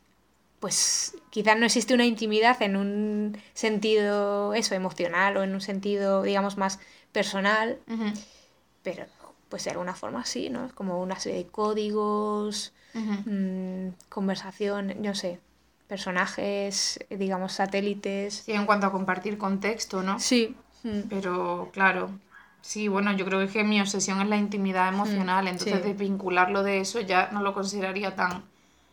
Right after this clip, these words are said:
Speaker 1: Tan íntimo,
Speaker 2: intimidad.
Speaker 1: ya.
Speaker 2: Pero bueno, aún así voy, voy evolucionando.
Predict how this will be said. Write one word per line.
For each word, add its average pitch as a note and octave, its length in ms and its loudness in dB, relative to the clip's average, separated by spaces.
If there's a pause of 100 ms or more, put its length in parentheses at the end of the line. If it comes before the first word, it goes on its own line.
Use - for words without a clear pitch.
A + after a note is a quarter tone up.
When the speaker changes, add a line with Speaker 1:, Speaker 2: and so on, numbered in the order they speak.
Speaker 1:
Tan G3 180 0
íntimo, F#3+ 240 2
Speaker 2:
intimidad. F3 360 2 (100)
Speaker 1:
ya. F#3+ 300 -2
Speaker 2:
Pero F#3+ 180 -2
bueno, F#3 400 0
aún F#3 200 -2
así F#3+ 380 -4
voy, F3 640 -4 (560)
voy F#3+ 260 0
evolucionando. F3+ 920 -2